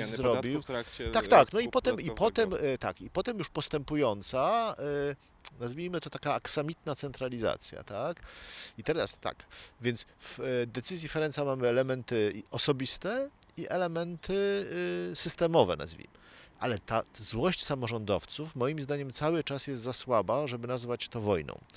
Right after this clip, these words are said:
Speaker 2: Ja pamiętam sytuację z dziewięćdziesiątego czwartego roku, kiedy właśnie mamy bardzo podobne, e, ekipę w sensie, e, e, aspiracji de-, e, centralizacyjnych, czyli Waldemara Pawlaka.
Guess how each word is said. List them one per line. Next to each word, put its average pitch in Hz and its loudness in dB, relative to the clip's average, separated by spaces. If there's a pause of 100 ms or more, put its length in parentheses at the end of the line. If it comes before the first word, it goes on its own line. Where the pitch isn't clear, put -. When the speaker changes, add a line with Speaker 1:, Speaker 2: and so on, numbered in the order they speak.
(340)
Speaker 2:
Ja 120 0
pamiętam 123 -2
sytuację 110 -2
z 85 -8
dziewięćdziesiątego 104 -4
czwartego 101 -4
roku, 98 -2
kiedy 90 -8
właśnie 85 -6 (380)
mamy 73 -6 (120)
bardzo 95 0
podobne, 87 -2
e, 71 -4
ekipę 85 -2
w - -8
sensie, 87 -4
e, 82 -2 (560)
e, 78 -4 (120)
aspiracji 92 -4
de-, 87 -14 (320)
e, 87 -10
centralizacyjnych, 101 -4
czyli 98 -8
Waldemara 98 -2
Pawlaka. 92 -4